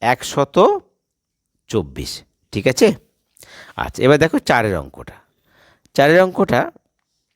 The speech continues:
চারের অঙ্কটা কিন্তু তোমাকে দেওয়া আছে, একক দশকটা আমরা বসিয়ে নিচ্ছি, একক দশক শতক, হাজার। এখানে খেয়াল করো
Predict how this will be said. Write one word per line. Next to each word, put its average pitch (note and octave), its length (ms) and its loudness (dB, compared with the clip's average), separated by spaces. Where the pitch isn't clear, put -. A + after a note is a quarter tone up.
চারের D3+ 280 4
অঙ্কটা F3+ 280 2
কিন্তু E3+ 220 -6
তোমাকে D3 260 2
দেওয়া A2+ 360 4
আছে, G2 220 -2
একক C3 260 0
দশকটা C#3 520 -6
আমরা A#2 180 0
বসিয়ে G#2 340 0
নিচ্ছি, A#2+ 260 -4
একক B2 340 2
দশক G2+ 480 0
শতক, C3 540 0
হাজার। C#2+ 440 -6
এখানে F#3 320 4
খেয়াল D#3+ 260 0
করো A#2 260 -2